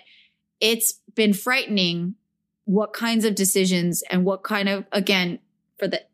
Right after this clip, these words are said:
eighth trillionth time, for anyone listens to, first of all, this quote unquote leadership that we have, which I think is total B S. Um,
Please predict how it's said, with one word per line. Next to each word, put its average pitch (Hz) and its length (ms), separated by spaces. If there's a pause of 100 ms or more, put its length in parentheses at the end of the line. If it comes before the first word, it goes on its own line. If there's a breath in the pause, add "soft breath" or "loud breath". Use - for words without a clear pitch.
eighth 208 300
trillionth 208 440
time, 190 500
for 196 120
anyone 202 360
listens 202 320
to, 196 80
first 196 300
of 175 60
all, - 280 (180)
this 180 260
quote 240 320
unquote 254 480
leadership 277 640
that 190 180
we 196 100
have, 185 320
which 190 140
I 175 140
think 208 260
is 196 240 (120)
total 233 440
B 196 200
S. 165 340 (640 loud breath)
Um, 185 680